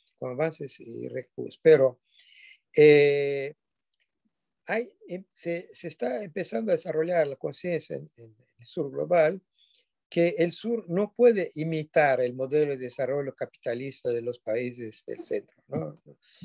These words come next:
Es decir, no se trata de desarrollarse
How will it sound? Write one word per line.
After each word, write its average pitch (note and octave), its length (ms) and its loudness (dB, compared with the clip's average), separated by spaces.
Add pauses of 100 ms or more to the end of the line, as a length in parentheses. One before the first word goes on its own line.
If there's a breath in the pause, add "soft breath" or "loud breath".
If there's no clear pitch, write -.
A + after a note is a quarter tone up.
(160 loud breath)
Es C3+ 140 -2
decir, D3+ 300 2 (360 soft breath)
no D#3 120 4
se F3+ 160 2
trata F#3+ 580 4
de D3+ 460 -2
desarrollarse D#3+ 1200 -2